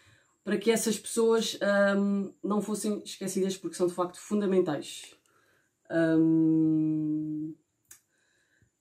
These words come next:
aquelas jogadoras que já não estão no Benfica há muitos anos, mas que deram início à equipa da segunda divisão e que subiram a equipa da segunda para a primeira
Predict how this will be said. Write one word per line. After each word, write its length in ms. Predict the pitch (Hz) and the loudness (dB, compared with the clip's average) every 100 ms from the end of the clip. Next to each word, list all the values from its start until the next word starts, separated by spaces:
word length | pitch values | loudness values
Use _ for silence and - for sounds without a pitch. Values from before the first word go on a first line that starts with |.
| _ | _
aquelas 420 | - 208 202 190 | -4 0 2 2
jogadoras 680 | 156 196 190 190 185 175 - | 4 4 4 6 4 4 -4
que 180 | - 175 | -6 0
já 160 | 185 | 4
não 120 | 180 | 4
estão 200 | 175 190 | 4 2
no 60 | 180 | 6
Benfica 340 | 180 185 185 | 6 4 0
há 20 | 180 | 2
muitos 300 | 185 180 220 | 2 0 -2
anos, 560 | 247 330 - - - _ _ _ _ _ - | 0 0 -2 -16 -20 _ _ _ _ _ -4
mas 320 | 180 185 175 | 2 2 0
que 80 | 175 | 0
deram 320 | 190 214 220 | 2 2 2
início 400 | 220 214 - 208 | 2 2 2 2
à 60 | 185 | 2
equipa 260 | - 196 | 0 -2
da 100 | 190 | -2
segunda 280 | 180 202 185 | -2 0 0
divisão 580 | 180 180 170 175 208 - _ _ _ _ | 2 2 4 2 0 -6 _ _ _ _
e 120 | 175 | -8
que 80 | - | -6
subiram 400 | - 180 214 226 | -2 0 4 2
a 20 | |
equipa 260 | 214 220 208 | 2 -4 -2
da 120 | 196 | -4
segunda 280 | - 196 190 | -2 -2 -2
para 100 | 190 | -2
a 40 | |
primeira 500 | 185 185 180 190 208 | 2 4 4 2 -2